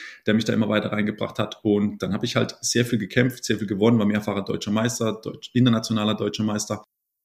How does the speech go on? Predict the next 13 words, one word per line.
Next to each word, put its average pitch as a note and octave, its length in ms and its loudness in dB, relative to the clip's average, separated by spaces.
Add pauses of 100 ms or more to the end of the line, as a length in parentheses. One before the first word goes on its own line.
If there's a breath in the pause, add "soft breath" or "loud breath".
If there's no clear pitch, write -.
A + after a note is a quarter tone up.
(340)
Ähm, A2+ 480 4 (640)
und A#2+ 320 10
hab - 140 2
da C3+ 100 8
auch A#2 120 6
sehr C3+ 240 6
viel C3+ 140 4
über B2 120 6
mich B2 380 4
selber C3+ 400 6
erfahren. G2 560 0 (340)
Und G#2+ 180 0
es, - 280 -12